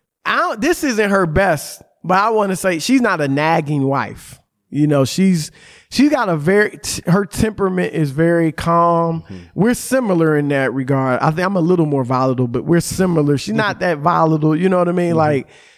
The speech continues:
Speaker 1: she's not a nagging wife, always nagging you. Um,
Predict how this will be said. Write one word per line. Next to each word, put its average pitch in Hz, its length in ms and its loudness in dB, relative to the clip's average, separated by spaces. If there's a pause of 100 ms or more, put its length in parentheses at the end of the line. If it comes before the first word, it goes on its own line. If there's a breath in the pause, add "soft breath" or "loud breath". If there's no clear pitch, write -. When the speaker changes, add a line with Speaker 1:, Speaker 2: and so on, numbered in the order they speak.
(100)
Speaker 1:
she's 202 200 0
not 180 200 0
a 147 80 0
nagging 156 720 0
wife, 143 680 -2 (480 soft breath)
always 147 640 4
nagging 139 580 0
you. 131 540 -2
Um, 120 720 -8